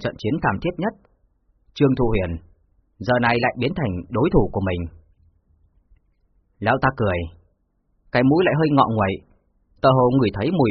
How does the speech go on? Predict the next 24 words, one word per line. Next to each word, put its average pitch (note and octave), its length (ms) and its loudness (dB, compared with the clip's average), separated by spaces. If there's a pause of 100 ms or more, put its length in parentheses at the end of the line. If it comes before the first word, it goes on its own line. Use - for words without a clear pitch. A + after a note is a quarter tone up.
máu A2+ 200 2
tươi E3 220 2
nồng G2 180 -2
nặc F#2+ 220 -2
trong B2 180 -4 (120)
phố A2 120 0
lớn A2 220 -2
năm D#3+ 100 -2 (120)
xưa. A#2+ 160 -2 (1800)
Xung C#3 140 0
quanh B2 180 0
lão B2+ 180 0
ta C3+ 140 0 (160)
là A#2 120 0
một G2+ 100 -4 (100)
mặt G2 120 -4
đất D#3+ 160 -2
bình A2+ 200 -4
thường, F2+ 200 -4 (640)
có A#2 120 4 (140)
vô F3 80 2 (120)
số C3 220 0
cọng - 160 -2
cỏ G2+ 140 -4